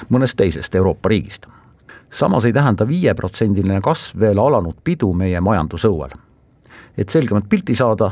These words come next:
tuleb ära oodata ka aprilli, mai ja juunikuu näitajad. Ja kindlasti ei maksa unustada, et majanduskasvu numbrite taga on olulisel määral valitsuse kasutusele võetud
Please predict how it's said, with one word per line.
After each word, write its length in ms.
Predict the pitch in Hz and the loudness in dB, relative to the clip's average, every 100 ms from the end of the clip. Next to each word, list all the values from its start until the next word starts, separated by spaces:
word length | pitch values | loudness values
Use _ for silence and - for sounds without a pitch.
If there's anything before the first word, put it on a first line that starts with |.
| - | -2
tuleb 300 | - 117 104 | 0 0 2
ära 160 | 180 127 | 2 2
oodata 400 | 117 104 - 104 | 0 -2 -6 -4
ka 160 | 107 95 | 0 0
aprilli, 420 | 98 143 165 104 | 0 0 0 0
mai 320 | 95 135 127 98 | 2 2 2 0
ja 160 | 92 | 0
juunikuu 500 | 92 95 85 76 95 | 0 -2 -2 -4 -2
näitajad. 640 | 98 101 - 82 67 69 - _ _ - _ _ _ _ | 0 0 -2 -8 -10 -12 -20 _ _ -20 _ _ _ _
Ja 180 | - 107 | -2 0
kindlasti 560 | 160 180 104 95 - 110 | 2 2 2 -2 0 2
ei 80 | |
maksa 220 | 117 117 120 | 2 2 2
unustada, 580 | 143 95 - 76 85 69 | 2 0 -4 -8 -8 -6
et 420 | 104 104 - - - | -6 -6 -8 -14 -4
majanduskasvu 840 | 107 123 160 95 92 - 107 - 117 | 0 2 2 -2 -4 -2 -2 0 0
numbrite 420 | 196 156 110 - | 2 0 -4 -2
taga 300 | 117 117 101 | -2 0 2
on 200 | 98 98 | 2 2
olulisel 600 | 139 160 92 92 92 87 | 2 2 0 -2 -4 -2
määral 400 | 110 131 101 95 95 | 0 2 0 -2 -2
valitsuse 520 | 107 131 104 - 98 | 0 0 -2 -8 -8
kasutusele 560 | 95 120 120 - 101 90 | -2 -2 -2 -4 -4 -2
võetud 480 | 101 139 - 92 | 0 0 -2 -8